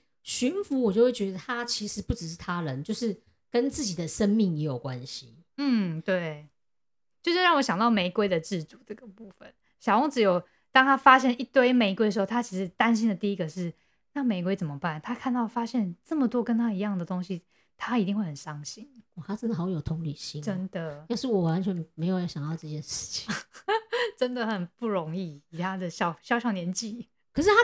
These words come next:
Speaker 1: 倒过来也有另外一个想法，就是你看到，如果像我们对于我们的人生，就生命当中意义，你投入了，它对你有价值。可是反过来想哦，也有可能很多人在做这件事情。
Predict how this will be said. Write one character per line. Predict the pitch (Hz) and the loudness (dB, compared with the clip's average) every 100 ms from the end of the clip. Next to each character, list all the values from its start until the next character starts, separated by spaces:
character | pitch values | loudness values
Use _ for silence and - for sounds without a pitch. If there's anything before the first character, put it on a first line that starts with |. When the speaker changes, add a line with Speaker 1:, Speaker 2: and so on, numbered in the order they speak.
| 466 | 6
Speaker 1:
倒 | 190 | 2
过 | 180 302 | 4 4
来 | 233 | 4
也 | 202 | 6
有 | 233 | 6
另 | 190 226 | 8 6
外 | 214 | 6
一 | 196 | 4
个 | |
想 | 180 170 185 | 2 0 -2
法， | 160 | -2
就 | 139 226 | 0 0
是 | 240 170 _ _ _ | 0 -2 _ _ _
你 | 220 | -2
看 | 233 359 | 0 0
到， | 285 | 2
如 | 269 | 2
果 | 320 226 | 2 2
像 | 330 262 | 2 0
我 | 185 | -2
们 | 196 | 2
对 | 269 226 | 6 6
于 | |
我 | 196 156 | 6 2
们 | 156 | -2
的 | 160 156 - | -4 -8 -6
人 | 170 180 | -4 -4
生， | - 196 190 | 0 0 0
就 | 185 | -4
生 | 190 220 | 2 4
命 | 214 | 4
当 | 185 | 2
中 | 196 | -2
意 | 196 | -6
义， | 190 180 - _ _ | -4 -4 -6 _ _
你 | - | -8
投 | 175 - 185 | 0 0 0
入 | 247 226 | 0 0
了， | 180 | 0
它 | 196 | 0
对 | 208 | 0
你 | 175 | 0
有 | 143 | -4
价 | 120 165 135 | -6 -6 -8
值。 | - - _ _ _ _ _ | -12 -20 _ _ _ _ _
可 | - | -4
是 | 214 392 - - | 0 0 -2 -2
反 | 185 156 175 | 0 0 2
过 | 311 262 | 6 6
来 | 208 | 6
想 | 190 - - 147 143 | 0 -2 -4 -4 -4
哦， | 147 160 - _ _ _ _ _ _ | -4 -6 -12 _ _ _ _ _ _
也 | 240 302 | 2 6
有 | 370 | 6
可 | 370 - 208 | 4 4 6
能 | 180 175 | 6 2
很 | 185 170 | 0 2
多 | 240 | 4
人 | 226 | 4
在 | 190 | 4
做 | 202 202 | 0 0
这 | 185 | -2
件 | 180 170 | -6 -6
事 | - | -8
情。 | 151 - | -10 -14